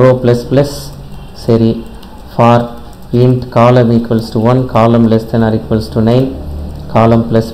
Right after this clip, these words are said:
plus. ஓகே, system dot out dot print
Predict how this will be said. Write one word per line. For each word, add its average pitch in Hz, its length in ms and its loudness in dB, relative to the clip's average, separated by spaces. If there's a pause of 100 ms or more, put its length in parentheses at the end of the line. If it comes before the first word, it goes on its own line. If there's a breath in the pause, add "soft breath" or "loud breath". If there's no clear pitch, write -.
plus. 135 200 2 (680)
ஓகே, 107 260 -4 (680)
system 117 400 -2
dot 107 240 2
out 107 240 0
dot 110 160 4 (100)
print 113 300 0